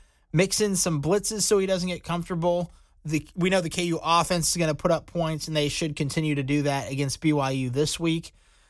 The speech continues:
We saw Arkansas put up thirty-one on them last week. So K U just needs to keep the foot on the gas. If, if you can learn anything from last week, it's K U needs to keep their foot on the gas,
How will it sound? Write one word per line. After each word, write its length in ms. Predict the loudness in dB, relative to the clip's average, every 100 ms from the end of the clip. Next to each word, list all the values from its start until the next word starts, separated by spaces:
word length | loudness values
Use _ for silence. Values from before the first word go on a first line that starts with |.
| _
We 80 | 0
saw 240 | 2 2 2
Arkansas 440 | -4 0 0 0
put 160 | 0 -2
up 120 | -2
thirty-one 480 | -2 0 2 0 0
on 160 | 0
them 160 | 0 2
last 400 | 4 2 0 0
week. 300 | 0 0 -6 -18 -20 2
So 160 | 4
K 160 | 6 4
U 120 | 2
just 200 | 0 -2
needs 340 | -2 -2 -2 0
to 380 | 0 0 -2 -8 _ _
keep 300 | -4 -2 0
the 100 | -2
foot 160 | 4 4
on 120 | 4
the 60 | 2
gas. 260 | 2 0
If, 120 | -4 -4
if 220 | -2 0
you 240 | 0 0
can 160 | 0 2
learn 220 | 2 2 0
anything 380 | 0 2 2 0
from 180 | 0 2
last 320 | 4 2 0
week, 200 | -2 -4
it's 180 | -6 0
K 180 | 4
U 160 | 4 2
needs 200 | -4 -4
to 100 | -8
keep 320 | -6 -2 0
their 160 | 0 2
foot 160 | 4
on 100 | 2
the 100 | 2
gas, 440 | 2 2 2 0